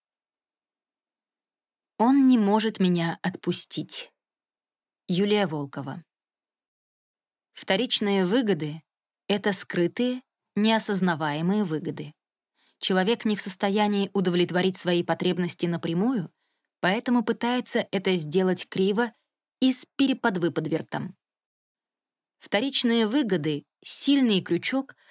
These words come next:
который есть почти в каждой нерешённой ситуации. Если вторичных выгод нет, то мы быстро соглашаемся на перемены. Увольняемся с работы, расстаёмся с партнёром, бросаем учёбу.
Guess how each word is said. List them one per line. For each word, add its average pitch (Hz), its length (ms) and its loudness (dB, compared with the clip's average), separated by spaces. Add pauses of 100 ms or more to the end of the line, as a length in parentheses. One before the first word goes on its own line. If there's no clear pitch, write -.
(200)
который 247 400 2
есть 220 340 -2
почти 208 340 -2
в 190 100 -8
каждой 202 380 0
нерешённой 175 600 0
ситуации. 151 800 -6 (840)
Если 240 360 0
вторичных 233 600 0
выгод 190 380 0
нет, 175 320 -2 (540)
то 185 100 2
мы 196 160 2
быстро 277 360 2
соглашаемся 196 760 0
на 196 80 0
перемены. 165 640 -4 (640)
Увольняемся 233 680 2
с - 100 -4
работы, 160 540 -2 (360)
расстаёмся 208 640 -2
с 185 80 -10
партнёром, 160 640 -4 (520)
бросаем 233 680 0
учёбу. 156 560 -2